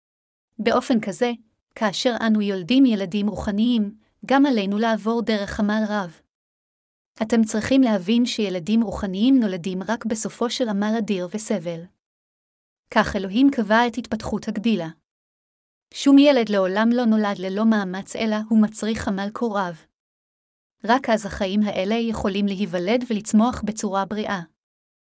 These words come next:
הנולדים מחדש הם עתה הכלות של ישוע המשיח, וכדי שהכלות ילדו ילדים לחתן,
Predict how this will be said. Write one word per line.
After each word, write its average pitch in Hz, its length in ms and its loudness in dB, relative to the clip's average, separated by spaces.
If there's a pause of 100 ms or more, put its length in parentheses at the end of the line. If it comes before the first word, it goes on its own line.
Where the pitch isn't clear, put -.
(320)
הנולדים 214 560 4
מחדש 226 580 -2
הם 214 100 0
עתה 196 180 -6
הכלות 233 460 -2
של 214 160 -2
ישוע 233 320 -2
המשיח, 233 640 -2
וכדי 196 380 -6
שהכלות 196 580 -6
ילדו 196 260 -4
ילדים 214 440 2
לחתן, 196 520 -4